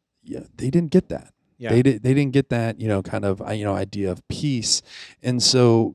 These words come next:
Speaker 1: you know, so that's where, like, yeah, it's such a tricky, tricky thing for me. But there's the world.
Speaker 2: Yeah.
Speaker 1: And then there's my relationship with God and, and how God's relationship is within the world. And so, you know,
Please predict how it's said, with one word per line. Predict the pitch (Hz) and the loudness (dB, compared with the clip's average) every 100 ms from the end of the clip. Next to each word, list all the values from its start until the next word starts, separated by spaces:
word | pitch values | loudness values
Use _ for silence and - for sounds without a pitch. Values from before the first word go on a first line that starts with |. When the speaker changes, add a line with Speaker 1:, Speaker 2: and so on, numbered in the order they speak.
| _ | _
Speaker 1:
you | 123 | -6
know, | 120 | -4
so | 117 | -2
that's | 127 151 - | -4 -4 -6
where, | 123 104 | -6 -6
like, | 110 - | -10 -12
yeah, | 135 117 | -12 -10
it's | - | -4
such | - 143 - | -2 -2 -4
a | 117 | -8
tricky, | - - - 117 - 117 117 110 98 101 - _ _ _ | -8 -8 -6 -6 -6 -6 -4 -4 -8 -14 -18 _ _ _
tricky | - 135 120 110 | -6 -4 -4 -8
thing | - 120 123 | -6 -4 -4
for | - 101 92 | -2 -2 -2
me. | 95 95 92 92 _ _ _ _ _ _ _ _ _ _ _ _ | -8 -8 -10 -12 _ _ _ _ _ _ _ _ _ _ _ _
But | 123 113 - - - - - _ _ - | -2 0 -4 -6 -4 -6 -8 _ _ -4
there's | 117 113 | -2 0
the | 113 | 0
world. | 107 117 101 82 110 - - _ _ | 0 0 0 -2 -8 -12 -20 _ _
Speaker 2:
Yeah. | 123 101 - _ _ 117 | -6 -6 -10 _ _ 0
Speaker 1:
And | 113 | 2
then | 110 | 4
there's | 104 98 95 | 4 2 0
my | 95 | 0
relationship | 90 87 - - - 82 80 - - _ _ | 0 0 -4 -8 -4 -4 -4 -8 -16 _ _
with | 95 95 | -4 -4
God | - 85 78 80 - | -4 -8 -10 -16 -14
and, | 98 95 92 | -10 -10 -10
and | 95 | -12
how | 85 98 87 | -8 -6 -4
God's | 92 87 82 | -6 -8 -8
relationship | 87 87 - - - 92 - | -8 -8 -10 -10 -10 -10 -10
is | 98 95 - | -8 -8 -4
within | 98 92 107 | -6 -4 -4
the | 101 | 0
world. | 92 87 87 | 2 2 0
And | 95 - | -2 0
so, | 123 117 110 - - - - - | 6 6 6 2 -16 -20 -20 -10
you | 147 | -8
know, | 101 | -8